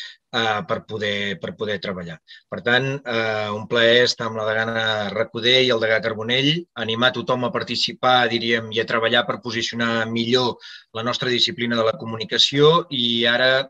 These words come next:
mm, amb aquests, eh, deu minuts, intentaré esbossar una mica,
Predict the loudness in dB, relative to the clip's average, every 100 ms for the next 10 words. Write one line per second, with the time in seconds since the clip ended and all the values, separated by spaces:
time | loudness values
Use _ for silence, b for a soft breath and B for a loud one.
0 | _ -12 -10 -10 -10 -10 -10 -10 -10 -8
1 | -6 -6 -4 -2 2 4 4 0 0 -2
2 | -4 -6 -12 B B _ -4 -2 2 2
3 | 2 0 2 2 4 0 0 2 2